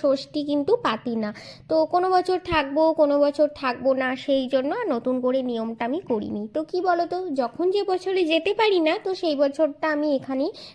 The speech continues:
রান্নাটা করে নিই অল্প কিছু। আর গরমটা খাই না সরস্বতী পুজোর দিন। এইদিকে ছেলে সরস্বতী পুজোটা ও করে, বাড়িতে থাকলে, উম, সরস্বতী পুজো, বাড়িতে সরস্বতী ঠাকুর, আহ, এনে পুজো করা হয়,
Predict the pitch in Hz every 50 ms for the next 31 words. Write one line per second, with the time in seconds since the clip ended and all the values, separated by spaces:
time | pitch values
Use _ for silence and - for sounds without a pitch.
0 | _ 277 262 240 226 233 240 247 247 269 349 349 - 285 247 233 233 233 269 359
1 | 381 277 240 220 - 254 240 269 254 247 - - 392 466 403 277 240 226 220 214
2 | 247 240 240 254 294 330 403 392 - 508 587 587 - - 302 269 247 254 269 381
3 | 539 539 - 294 233 226 - 254 233 240 330 415 - 269 233 226 226 220 214 220
4 | 220 220 214 - - - - - - - - 320 320 277 330 311 - 392 381 381
5 | - - 339 320 302 311 330 339 330 - 320 285 277 285 - 302 285 302 285 294
6 | 294 269 294 285 277 - 294 277 269 262 269 269 269 269 247 240 262 370 453 320
7 | 254 247 254 240 262 262 262 262 269 247 226 - - 254 254 262 262 262 262 -
8 | 240 240 233 233 233 233 233 240 233 226 240 240 269 247 233 240 247 269 262 -
9 | 262 254 254 247 240 254 247 240 247 226 226 220 226 247 240 - 247 220 226 240
10 | 233 233 247 247 247 262 247 233 233 - 240 247 247 247 - - - - - -
11 | - 233 226 220 233 233 269 403 539 - 254 - 220 240 240 240 269 254 254 277
12 | 269 269 254 240 240 240 247 254 269 285